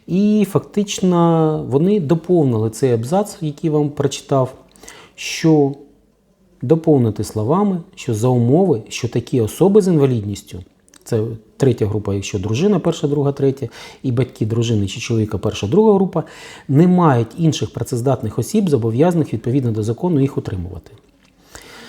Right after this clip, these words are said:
Ну, ми не говоримо про антиконституційність взагалі цього закону, тому що він протирічить двадцять другій статті Конституції, про яку, до речі, нещодавно Мар'яна Безугла там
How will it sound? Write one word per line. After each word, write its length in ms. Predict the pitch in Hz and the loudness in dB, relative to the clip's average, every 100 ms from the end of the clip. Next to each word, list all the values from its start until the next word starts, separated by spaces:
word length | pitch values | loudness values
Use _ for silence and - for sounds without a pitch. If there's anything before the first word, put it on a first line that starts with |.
| - - - - - - - - - - | -20 -20 -20 -20 -20 -14 -10 -10 -2 4
Ну, 180 | 226 226 | 4 4
ми 120 | 147 | 4
не 100 | 202 | 4
говоримо 400 | 165 180 185 165 | 4 2 2 2
про 460 | 147 160 160 156 151 160 | 2 2 2 2 0 0
антиконституційність 800 | 139 147 151 139 - 165 156 123 | -2 -2 -2 -4 -2 2 2 2
взагалі 320 | 139 147 208 | 0 2 2
цього 220 | - 135 | 2 2
закону, 340 | 120 123 123 | 2 -2 -2
тому 200 | 110 120 | -2 -2
що 140 | 120 123 | -4 -2
він 180 | 123 110 | -2 -4
протирічить 760 | - 123 120 120 - 110 - - | -6 -4 -2 -2 -4 -8 -8 -4
двадцять 320 | 117 123 120 | -2 0 0
другій 220 | 120 107 | 0 -2
статті 280 | 104 110 - | -4 -8 -4
Конституції, 560 | 120 - - 220 151 | -4 -2 0 0 0
про 100 | - | 0
яку, 180 | 120 - | 0 0
до 120 | 120 | 0
речі, 220 | 117 113 120 | 0 0 0
нещодавно 580 | 123 147 131 117 107 | 0 0 0 0 0
Мар'яна 380 | 123 113 117 113 | 0 0 0 0
Безугла 460 | 110 117 123 107 107 | 0 0 0 0 -4
там 280 | - 104 | -4 -6